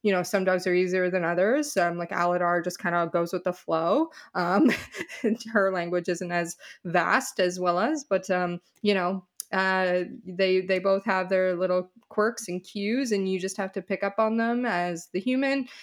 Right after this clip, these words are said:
And then eventually maybe you'll know how to speak your dog's language.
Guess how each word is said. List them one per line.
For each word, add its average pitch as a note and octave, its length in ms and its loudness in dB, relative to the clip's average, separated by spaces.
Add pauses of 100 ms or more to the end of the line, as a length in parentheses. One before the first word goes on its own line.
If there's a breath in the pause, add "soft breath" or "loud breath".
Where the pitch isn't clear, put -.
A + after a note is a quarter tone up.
(140)
And G3 180 0
then G3 220 0
eventually G3 440 0
maybe F#3+ 300 -2
you'll F#3+ 220 -2
know F#3 640 -4 (100)
how F3+ 180 0
to F3 120 -2
speak E3+ 420 -6
your E3 240 -2
dog's D#3 300 -6
language. E3 520 -10